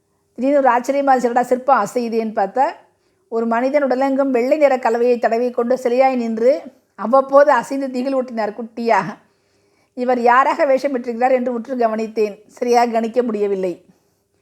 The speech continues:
உஃபிசி கேலரிக்குள் செல்ல முடியவில்லை, ஏனெனில் அங்கே சென்று வர நேரமில்லை. அதோடு மழை வேறு பிடித்து கொண்டது.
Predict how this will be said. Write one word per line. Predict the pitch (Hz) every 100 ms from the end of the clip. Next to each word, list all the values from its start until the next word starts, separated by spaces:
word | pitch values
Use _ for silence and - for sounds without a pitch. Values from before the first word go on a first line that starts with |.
| _ _ _ -
உஃபிசி | 269 302 392
கேலரிக்குள் | 339 262 247 247 254
செல்ல | 254 233 247
முடியவில்லை, | 240 220 214 202 185 - _ _ _ -
ஏனெனில் | 247 254 285
அங்கே | 294 247 262 277
சென்று | 277 254 277
வர | 262
நேரமில்லை. | 247 226 233 220 202 185 - _ _ _ _
அதோடு | 226 247 277 277
மழை | 240 262
வேறு | 262 262
பிடித்து | 254 247 240 240
கொண்டது. | 226 214 202 180 -